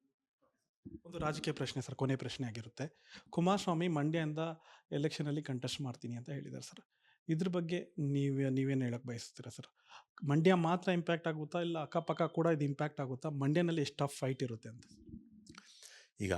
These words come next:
Speaker 2: ಅವ್ರದ್ದು ಹಳೆ ಮೈಸೂರಲ್ಲಿ ಅವ್ರಿಗೆ, ಆ, ಶಕ್ತಿ ಇತ್ತು. ಮೊನ್ನೆ ಏನಾಗಿದೆ, ಅಸೆಂಬ್ಲಿ ಎಲೆಕ್ಷನ್ನಲ್ಲಿ ಅವ್ರಿಗೆ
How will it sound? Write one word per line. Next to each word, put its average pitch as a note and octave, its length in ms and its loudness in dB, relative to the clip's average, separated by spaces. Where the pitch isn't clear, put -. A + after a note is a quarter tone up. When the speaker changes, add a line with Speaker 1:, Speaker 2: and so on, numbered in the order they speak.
Speaker 2:
ಅವ್ರದ್ದು G#2 800 2
ಹಳೆ G#2+ 200 6
ಮೈಸೂರಲ್ಲಿ G#2+ 680 2
ಅವ್ರಿಗೆ, F#2 680 -2
ಆ, G2+ 300 -2
ಶಕ್ತಿ G#2+ 500 2
ಇತ್ತು. B2+ 680 -2
ಮೊನ್ನೆ B2+ 320 2
ಏನಾಗಿದೆ, A#2+ 340 2
ಅಸೆಂಬ್ಲಿ A#2+ 400 0
ಎಲೆಕ್ಷನ್ನಲ್ಲಿ G2 640 -2
ಅವ್ರಿಗೆ G#2+ 640 -6